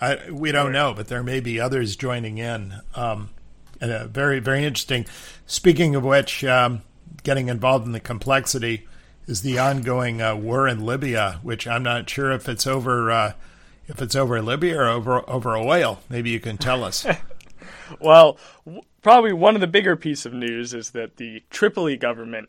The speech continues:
Speaker 2: has asked for a ceasefire, which, uh, General Haftar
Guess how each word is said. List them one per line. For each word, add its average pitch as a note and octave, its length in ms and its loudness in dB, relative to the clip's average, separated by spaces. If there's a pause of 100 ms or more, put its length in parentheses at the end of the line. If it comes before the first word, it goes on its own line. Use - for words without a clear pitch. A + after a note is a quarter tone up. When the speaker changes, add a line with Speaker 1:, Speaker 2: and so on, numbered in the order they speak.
(160)
Speaker 2:
has B2 380 -8 (220)
asked D#3 340 4
for D3 200 -2
a C3 40 -6
ceasefire, B2 800 -6 (200)
which, A#2 240 -10
uh, A2+ 220 -4 (500)
General D#3+ 280 4
Haftar C#3 560 2